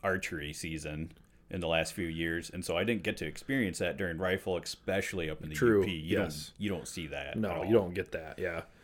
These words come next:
Speaker 2: So, yeah, so this is a sweet thing, and, I mean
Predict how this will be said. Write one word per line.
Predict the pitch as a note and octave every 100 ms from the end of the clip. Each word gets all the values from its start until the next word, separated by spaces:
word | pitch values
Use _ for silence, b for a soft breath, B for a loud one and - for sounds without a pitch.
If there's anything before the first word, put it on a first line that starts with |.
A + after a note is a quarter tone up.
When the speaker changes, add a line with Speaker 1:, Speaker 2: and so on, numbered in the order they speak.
| b b b
Speaker 2:
So, | A#2+ G2
yeah, | F#2+ E2 -
so | -
this | A#2 -
is |
a | F#2+
sweet | - - A2 A2 -
thing, | G#2 G2 G2
and, | F2+ F2+ - b b b b b
I | G2
mean | G#2 F#2